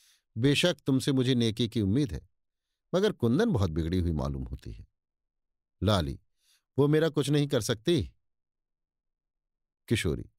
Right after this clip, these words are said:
"अगर तुम्हारा हाल किसी से कह दे तो?" लाली, "अपनी जुबान से वो नहीं कह सकती।" क्योंकि वो मेरे पंजे में उतना ही फंसी हुई है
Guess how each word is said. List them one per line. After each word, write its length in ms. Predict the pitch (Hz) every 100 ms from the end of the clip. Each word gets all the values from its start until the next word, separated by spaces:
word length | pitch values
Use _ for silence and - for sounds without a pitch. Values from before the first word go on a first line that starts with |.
| _ _ _ _ -
"अगर 240 | 104 135
तुम्हारा 340 | 117 110 131
हाल 200 | 120 123
किसी 260 | 120 113 123
से 100 | 117
कह 200 | - 95
दे 140 | 101
तो?" 300 | 95 - 175 - _ _ _ _ -
लाली, 420 | 95 95 76 60 - _ _ _ _ _
"अपनी 240 | 139 143 156
जुबान 300 | 143 147 147
से 100 | 143
वो 120 | 117
नहीं 220 | 92 87
कह 120 | 80
सकती।" 360 | 76 - - - _ _ _ _ _ -
क्योंकि 240 | 123 117
वो 160 | 127 123
मेरे 220 | 120 117
पंजे 320 | 117 117 120
में 120 | 117
उतना 360 | - 101 113 127
ही 120 | 147
फंसी 300 | 139 101 113
हुई 220 | 107 101
है 200 | 95 123